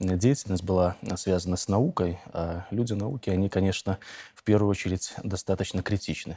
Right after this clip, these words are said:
Они многие факты воспринимают под долей сомнения. Потому что если ученый не будет сомневаться, вряд ли он найдет истину. Поэтому и придя в систему образования, вот этот вот навык поиска, вдумчивости, он, конечно,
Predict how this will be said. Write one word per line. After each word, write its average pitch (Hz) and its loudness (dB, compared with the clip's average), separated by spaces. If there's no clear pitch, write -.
Они 92 2
многие 92 2
факты - -2
воспринимают 98 0
под 95 4
долей 98 2
сомнения. 90 0
Потому 87 0
что 98 -4
если - 0
ученый 98 2
не 95 4
будет 87 -2
сомневаться, 110 0
вряд 98 2
ли 92 4
он 87 4
найдет 82 0
истину. 73 -6
Поэтому 92 4
и 98 2
придя 92 2
в - -6
систему 87 -2
образования, 92 0
вот 85 -2
этот - -2
вот 82 -8
навык 104 2
поиска, 110 4
вдумчивости, 87 2
он, 101 -2
конечно, 90 0